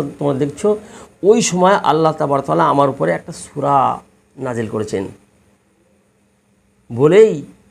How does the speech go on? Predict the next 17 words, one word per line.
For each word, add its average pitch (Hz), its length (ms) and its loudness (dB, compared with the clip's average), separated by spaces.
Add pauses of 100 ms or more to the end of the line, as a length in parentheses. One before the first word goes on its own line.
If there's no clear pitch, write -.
(320)
আল্লাহ 175 340 0
রসুল 214 260 -2
সাল্লাল্লাহু - 140 -4
আলাইহি 156 160 -2
সাল্লাম 135 380 -4
বিসমিল্লাহ 175 580 -2
সহ 185 420 2 (540)
পুরো 214 380 -2
সূরাটা 131 520 -6
পড়ে 170 140 6
দিলেন। 110 340 -2 (320)
"বিসমিল্লাহির 165 760 0
রহমানির 135 480 -2
রহিম, 165 460 -2 (360)
ইন্না 165 720 0
আ'তাইনাকাল 147 1200 0
কাউসার, 127 540 -4